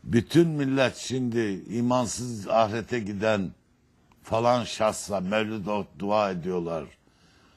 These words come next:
Hatimler indirseler hiç yanına bile uğramaz.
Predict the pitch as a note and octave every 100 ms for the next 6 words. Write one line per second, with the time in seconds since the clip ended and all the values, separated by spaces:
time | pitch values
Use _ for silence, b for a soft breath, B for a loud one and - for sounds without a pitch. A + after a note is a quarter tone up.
0 | b b b _ _ _ _ _ _ -
1 | G#2+ - B2+ A#2 B2+ A#2 G#2+ F#2+ G2+ -
2 | G2+ F2+ F2 C#2+ F#2+ F#2 - G#2+ G2+ G#2+
3 | F#2+ F#2+ F#2 F2 D2+ C2 -